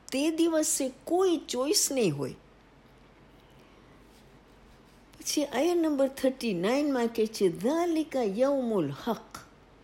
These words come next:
એ દિવસ હકનો દિવસ છે. فَمَنْ شَاءَ اتَّخَذَ إِلَى رَبِّهِ مَآبًا. જો શ-, જે શ-,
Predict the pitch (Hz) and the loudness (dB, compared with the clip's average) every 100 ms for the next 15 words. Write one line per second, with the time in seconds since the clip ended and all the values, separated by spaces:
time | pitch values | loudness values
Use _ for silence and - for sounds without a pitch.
0 | - - - - 269 254 190 269 330 370 | -20 -20 -20 -10 -6 -6 -2 0 4 4
1 | 370 - - - - - - - - 311 | 4 0 -2 -8 -18 -20 -20 -20 -6 -6
2 | 339 - 220 185 151 143 151 - - - | -6 -4 0 2 2 -4 -4 -4 -4 -6
3 | 156 - - - - - - - - - | -14 -20 -20 -20 -20 -20 -20 -20 -20 -20
4 | - - - 254 269 269 240 - - 285 | -20 -10 -2 0 2 2 0 -2 -2 0
5 | 330 349 - 269 262 220 196 190 - - | 0 -2 -6 -6 -4 -4 -4 -8 -12 -12
6 | 220 254 - - 277 359 - 320 302 247 | -4 -4 -6 0 2 2 0 0 2 0
7 | 202 220 214 190 147 170 269 247 254 311 | -2 -2 -2 -2 -2 0 0 0 -2 0
8 | 302 311 311 202 190 185 208 139 117 - | 2 2 0 0 -2 -2 -2 -2 -4 -12
9 | - - - - - - - - - - | -16 -20 -20 -20 -20 -20 -20 -20 -20 -20
10 | - - - - - 170 - - - 302 | -20 -20 -20 -18 -16 -16 -18 -12 -2 2
11 | 415 440 - - 190 - 277 320 330 | 4 2 0 -4 -6 -2 0 0 0